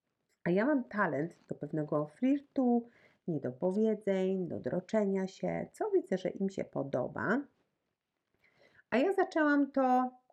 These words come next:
kochać. Zaczęłam to wplatać w swoje kontakty z mężczyznami, nawet drobne, malutkie, gdziekolwiek, ucząc się jednocześnie, jak, jak, jak właśnie flirtować, jak uwodzić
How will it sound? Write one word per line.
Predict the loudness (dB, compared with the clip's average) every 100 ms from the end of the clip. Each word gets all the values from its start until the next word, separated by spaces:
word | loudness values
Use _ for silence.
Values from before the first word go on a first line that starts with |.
| _
kochać. | 4 4 2 -18 -20 -20 _ -16
Zaczęłam | -10 -2 -2 0
to | -2
wplatać | -4 -8 -8 -4 -2 -4 -6 -14 -16
w |
swoje | -14 -6 -6
kontakty | -4 -6 -6 -8 -8
z | -6
mężczyznami, | -6 -6 -8 -8 -6 -6 -6
nawet | -4 -4 -4 -4
drobne, | -4 0 -2 -4 -10 -10
malutkie, | -6 -2 0 -2 -4 -12 -10
gdziekolwiek, | -8 -4 -4 -2 2 2 2 0 -2 -4 _ -20 -20 _ _
ucząc | 2 4 4 2 -2
się | -2 0 0
jednocześnie, | 2 0 0 -2 -4 -4 -4
jak, | -2 -2 -4 -12 -20 -20 -20 _ -6
jak, | -4 -4 -12 -4
jak | -2
właśnie | 0 -2
flirtować, | 2 2 2 0 0 -2 -16 _ -8
jak | -4
uwodzić | 0 0 0 -4 -12 -18 -20